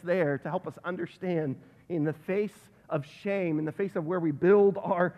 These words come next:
barrier to keep people out. Paul is gonna talk here in verse seven, and what he's gonna talk about is, he, he's gonna, the first six verses before this, he's gonna talk about all the good things,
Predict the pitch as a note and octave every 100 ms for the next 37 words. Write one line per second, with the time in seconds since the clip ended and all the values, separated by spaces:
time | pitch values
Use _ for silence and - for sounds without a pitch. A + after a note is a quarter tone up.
0 | - G3 G#3 G3+ E3 C#3+ E3+ D3 - G#3+
1 | G#3 _ _ - G#3+ G3 A3 F#3+ - F3
2 | D#3 C#3 - - - _ _ _ _ -
3 | G#3 F#3+ A3 F#3 - F3+ - G3 G#3 -
4 | G3 E3+ E3 G3 - G#3+ G#3 F#3+ E3+ F3
5 | F#3+ E3 F#3 D#3+ G#3 G#3 F#3+ F3 F3 E3
6 | - - - G3 F3 F#3+ G#3+ F3+ - -
7 | F3 E3+ G#3+ G#3 - - - A#3+ - G#3+
8 | A3 G#3 D#3+ F3 A3 A3 G#3 - G3 G#3+
9 | G#3 F#3 F3+ G3+ A3 F3+ G#3+ F3+ F#3+ D#3
10 | A#2+ A#2+